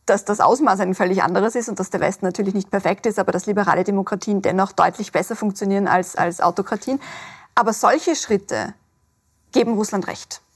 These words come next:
Solche Schritte geben genau diesem Narrativ recht, dass der Westen eigentlich nicht besser ist als der Rest der Welt, dass liberale Demokratien gar nicht funktionieren können, dass Meinungsfreiheit ein Pseudowert ist, den wir uns auferlegt haben, der aber im Ernstfall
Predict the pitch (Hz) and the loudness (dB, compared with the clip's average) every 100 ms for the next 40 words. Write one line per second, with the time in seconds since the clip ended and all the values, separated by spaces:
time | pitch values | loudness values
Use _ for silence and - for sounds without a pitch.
0 | _ _ - - - 226 262 233 247 226 | _ _ -20 -16 0 2 2 0 0 2
1 | 214 208 208 185 240 247 226 214 202 - | 0 0 4 4 2 -2 -2 0 0 -2
2 | 208 - 240 - 202 190 185 196 - - | -4 -2 -2 -4 -4 -2 0 -2 -4 0
3 | 170 190 190 185 - - _ _ _ _ | 0 0 0 -2 -4 -14 _ _ _ _
4 | 208 196 - 185 - 269 311 - - - | -2 -2 -2 -4 -2 -2 -2 -4 -14 -2
5 | 254 - 240 247 - 262 277 320 - - | -2 2 2 2 0 0 0 -4 -14 -20
6 | - 226 233 226 226 208 214 220 202 214 | -4 -4 0 2 6 4 4 0 0 -2
7 | - 208 196 202 - 196 - 202 185 - | -2 0 0 0 -4 -4 0 0 0 -2
8 | 208 208 294 370 _ - - - 208 214 | -2 0 0 -4 _ -20 -12 -8 0 0
9 | 214 233 220 - 220 233 220 - 196 208 | 2 -2 -6 -2 0 0 -2 0 0 2
10 | 202 _ _ _ _ _ _ _ - 208 | -2 _ _ _ _ _ _ _ 2 4
11 | 240 247 196 190 202 226 - 208 202 202 | 6 4 4 2 2 -4 0 0 2 2
12 | 196 170 220 247 190 196 - - 180 214 | 4 4 4 2 2 0 0 2 2 2
13 | 196 190 202 208 - 143 220 - - 196 | 4 4 4 0 0 -2 -2 -8 4 4
14 | 180 | 4